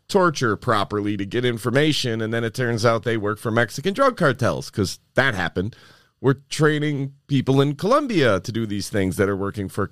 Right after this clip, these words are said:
cartels and governments and, and whatever else.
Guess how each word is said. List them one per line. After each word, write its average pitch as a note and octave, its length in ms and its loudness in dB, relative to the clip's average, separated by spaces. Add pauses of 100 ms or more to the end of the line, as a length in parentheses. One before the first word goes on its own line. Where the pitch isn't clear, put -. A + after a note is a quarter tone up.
(140)
cartels F#2+ 600 -2
and G#2 120 -6
governments F#2 640 -4
and, G2+ 240 -4
and B2 260 0
whatever E3 300 4
else. G#2 260 0